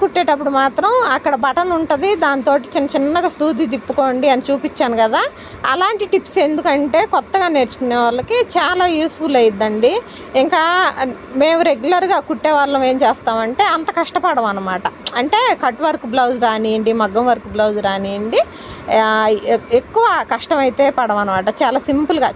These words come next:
చేతులు తిరిగిపోయి ఉంటాయి కదా ఫ్రెండ్స్, అంటే కుట్టి కుట్టి ఉంటాం కాబట్టి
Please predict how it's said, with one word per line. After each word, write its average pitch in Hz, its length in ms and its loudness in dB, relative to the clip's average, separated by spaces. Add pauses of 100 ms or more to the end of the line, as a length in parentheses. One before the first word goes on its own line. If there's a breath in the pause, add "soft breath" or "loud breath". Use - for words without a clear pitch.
చేతులు 339 300 2
తిరిగిపోయి 294 500 2
ఉంటాయి 202 300 0
కదా 196 200 2
ఫ్రెండ్స్, 214 400 -2
అంటే 208 240 0
కుట్టి 247 300 -2
కుట్టి 233 260 -2
ఉంటాం 208 380 0
కాబట్టి 196 380 -2